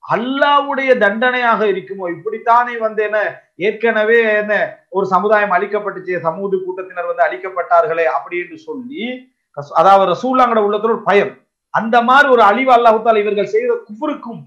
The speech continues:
இவர்கள் செய்கின்ற நிராகரிப்புக்கும், இவர்கள் செய்கின்ற அட்டகாசம் அநியாயங்களுக்கும் அல்லாஹ் தஆலா அனுப்பி கொண்டிருக்கிறானோ அப்படி என்று ரசூலுல்லாஹி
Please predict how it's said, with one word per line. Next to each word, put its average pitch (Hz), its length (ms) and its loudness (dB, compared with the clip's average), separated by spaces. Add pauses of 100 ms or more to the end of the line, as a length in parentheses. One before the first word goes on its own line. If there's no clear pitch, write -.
(240)
இவர்கள் 196 240 -6
செய்கின்ற 208 360 -2
நிராகரிப்புக்கும், 196 840 -2
இவர்கள் 190 300 -6
செய்கின்ற 208 480 -4
அட்டகாசம் 208 680 2
அநியாயங்களுக்கும் 214 1000 -4 (260)
அல்லாஹ் 202 260 2
தஆலா 214 80 0
அனுப்பி 196 360 0
கொண்டிருக்கிறானோ 190 800 -2
அப்படி 185 400 -4
என்று 175 300 -2
ரசூலுல்லாஹி 196 760 -4